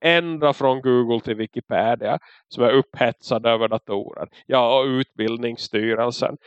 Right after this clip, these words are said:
För där sitter alla de gamlaste stofilerna i Finland och typ hostar kalkdamm över varandra. Liksom,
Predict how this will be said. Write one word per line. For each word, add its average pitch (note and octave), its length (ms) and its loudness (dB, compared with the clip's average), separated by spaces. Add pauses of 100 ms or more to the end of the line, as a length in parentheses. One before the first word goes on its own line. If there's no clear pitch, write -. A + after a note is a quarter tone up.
(220)
För C#3 80 -2
där C3+ 140 2
sitter C3+ 300 -2
alla B2+ 220 4
de B2 200 -4
gamlaste B2 560 2
stofilerna A#2+ 880 0 (280)
i A#2+ 100 -2
Finland A2 560 0
och A2+ 80 0
typ A2 220 -2
hostar A#2+ 640 0 (240)
kalkdamm A#2 720 2
över A2+ 200 2
varandra. A2 500 2
Liksom, A#2 280 -4